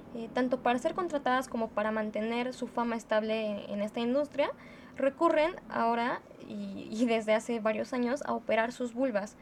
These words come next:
eh, recortando sus labios menores o inyectando sus labios mayores. Y en algunos casos incluso recurren a ambas.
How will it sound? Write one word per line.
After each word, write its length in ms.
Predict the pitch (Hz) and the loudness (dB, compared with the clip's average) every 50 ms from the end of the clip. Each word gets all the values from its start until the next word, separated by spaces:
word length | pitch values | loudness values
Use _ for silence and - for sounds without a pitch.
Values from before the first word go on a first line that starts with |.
| - - - - - - | -20 -20 -20 -18 -12 -12
eh, 140 | 226 226 - 240 | -10 -10 -6 -2
recortando 760 | 247 254 247 247 - 240 247 240 220 285 294 294 294 302 | 0 0 0 0 0 -2 -2 -2 0 -2 0 2 2 0
sus 200 | 285 - 233 214 | 0 -2 -4 -2
labios 280 | 240 240 233 233 240 240 | -2 -2 0 -2 -2 -2
menores 540 | 240 233 254 269 269 262 302 427 554 - - - - - - - - - | -2 -2 0 0 0 0 -2 -2 -4 -6 -10 -18 -20 -20 -20 -20 -8 0
o 120 | - 233 247 | 2 2 4
inyectando 560 | 262 254 240 240 247 - 262 254 254 247 240 | 4 2 2 0 0 0 0 0 2 0 0
sus 220 | 233 220 208 208 | -2 -4 -6 -2
labios 300 | 220 214 208 214 214 - | 0 0 0 0 -4 -6
mayores. 480 | 202 202 202 202 196 - 202 - - - - - - - | -6 -6 -4 -4 -4 -4 -6 -14 -18 -20 -20 -18 -12 -6
Y 220 | 240 240 233 233 | -4 -2 0 2
en 80 | 247 247 | 4 4
algunos 340 | 233 226 247 269 277 294 285 | 4 4 4 4 2 2 0
casos 380 | - 269 262 247 277 302 349 339 - - - | 0 -2 0 2 2 2 2 0 -4 -8 -8
incluso 400 | - 233 226 - 247 240 262 254 | -8 -6 -4 -2 -2 0 0 0
recurren 480 | 233 226 220 - 226 226 233 240 240 - - | 0 -2 -4 -4 -4 -2 -2 -2 -2 -4 -4
a 160 | - 214 208 | -2 2 2
ambas. 360 | 208 202 190 - 202 - - | 2 2 0 -4 -8 -8 -10